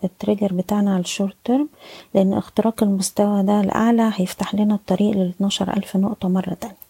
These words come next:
طيب، طول ما احنا تحت المستوى ده بنر-، بنبص على مستويات الدعم بتاعتنا عند الحداشر ألف خمسمية تلاتة وعشرين، ده اللي بتاع آخر تلات جلسات، ويلي مستوى الدعم الأهم عند الحداشر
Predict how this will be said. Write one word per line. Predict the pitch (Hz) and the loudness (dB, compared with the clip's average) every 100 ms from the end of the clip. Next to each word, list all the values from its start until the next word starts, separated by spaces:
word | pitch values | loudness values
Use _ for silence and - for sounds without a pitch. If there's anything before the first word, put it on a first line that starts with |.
| _ _ - - - - | _ _ -20 -20 -20 -6
طيب، | 180 165 | -4 0
طول | 240 220 | 2 2
ما | 214 | 0
احنا | - 196 | 0 -2
تحت | - - - | 0 -6 -2
المستوى | 202 185 - - 208 190 | 0 0 -2 0 2 2
ده | 185 247 | 2 2
بنر-، | 233 190 190 214 | 4 2 2 0
بنبص | 202 190 185 220 202 | 2 2 2 0 0
على | 196 | 0
مستويات | 196 - 202 208 | 0 0 0 0
الدعم | 190 190 196 190 | -2 0 0 0
بتاعتنا | - 180 208 226 196 | 0 0 0 0 2
عند | 196 190 | 2 2
الحداشر | 185 190 196 202 - | -2 -4 -4 -2 -2
ألف | 196 - | -2 -2
خمسمية | 190 185 190 202 | -2 -2 0 2
تلاتة | 196 185 190 196 | 2 0 -2 -2
وعشرين، | 180 175 - 202 262 330 - - - - _ | -4 -4 -4 0 0 -2 -12 -20 -20 -20 _
ده | 202 | 0
اللي | 202 208 | 2 0
بتاع | - 185 202 | 0 -2 -2
آخر | - 196 | -4 -6
تلات | - 196 190 | 0 0 0
جلسات، | 185 180 180 220 254 - _ - _ - | 0 -2 -2 0 0 -4 _ -20 _ 0
ويلي | 202 220 | 2 4
مستوى | 220 196 - 202 | 2 0 0 0
الدعم | 185 202 208 | 2 0 2
الأهم | 196 - 180 208 208 | 0 0 0 2 2
عند | 190 196 | 2 2
الحداشر | 190 190 196 196 180 | 0 -2 0 0 -2